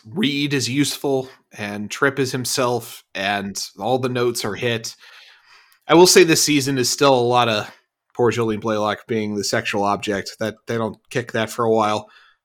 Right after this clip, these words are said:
But I, I do think this marks a, a, a tremendous increase in her, uh, ability to portray that character. So I, I do believe it will improve. And this was a great first step in doing that.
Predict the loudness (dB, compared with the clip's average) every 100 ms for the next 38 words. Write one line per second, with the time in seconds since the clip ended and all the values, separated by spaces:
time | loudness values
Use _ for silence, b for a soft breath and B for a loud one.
0 | _ 2 2 0 _ _ _ _ _ _
1 | _ _ 2 6 6 8 6 6 4 2
2 | 0 0 0 -2 -8 _ 2 4 4 4
3 | 0 0 0 0 -2 _ -8 -8 -10 _
4 | 0 0 0 4 6 8 6 2 -2 -2
5 | -2 -2 -2 0 2 2 0 -2 -2 2
6 | 4 6 4 0 -6 -2 0 2 -2 -4
7 | -4 -4 -6 -8 -8 -10 -14 _ -10 -8
8 | -6 -4 -4 -4 -4 -4 -4 -4 -4 -4
9 | -6 -2 4 4 4 -4 B B B B
10 | B B _ -10 -6 -6 -6 -10 -10 -8
11 | -8 -6 -6 -4 -6 -8 -10 -6 -4 -4
12 | -4 -6 -6